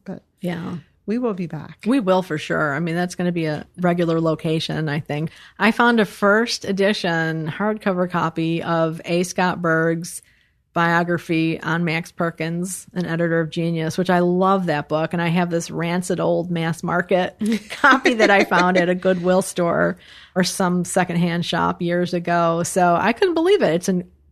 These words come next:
Speaker 2: pristine condition.
Speaker 1: Yeah, she was very happy.
Speaker 2: Yeah.
Speaker 1: Yeah. Yeah, that is so cool.
Speaker 2: I don't think I've ever even seen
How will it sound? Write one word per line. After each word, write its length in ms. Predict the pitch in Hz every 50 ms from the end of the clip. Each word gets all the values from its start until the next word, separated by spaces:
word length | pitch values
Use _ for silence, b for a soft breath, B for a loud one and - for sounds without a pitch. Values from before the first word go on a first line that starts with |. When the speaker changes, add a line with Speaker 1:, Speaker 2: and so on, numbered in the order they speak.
| _ _
Speaker 2:
pristine 520 | - 320 302 302 - - 262 247 240 233
condition. 760 | 220 220 202 190 196 202 - - 160 143 139 147 160 160 170 - _
Speaker 1:
Yeah, 180 | 202 190 185 170
she 220 | - - - 226
was 260 | 214 196 185 175 - -
very 480 | - 156 151 180 180 170 170 165 170 175
happy. 480 | 175 156 160 - - 143 143 147 160 170
Speaker 2:
Yeah. 80 | 190 190 185 180
Speaker 1:
Yeah. 300 | 175 165 160 156 156 170 170 - _ _ -
Yeah, 260 | - 170 165 165 165
that 260 | 170 190 190 180 156
is 60 | 190
so 280 | - - - 185 170 175
cool. 300 | 170 - 190 175 175 180
Speaker 2:
I 60 | - 254
don't 140 | 285 285
think 160 | 277 285 247 240
I've 80 | 214
ever 260 | 214 208 196 196 196
even 300 | 190 190 185 180 165 170
seen 640 | 160 - - - 190 180 170 160 147 151 151 151 156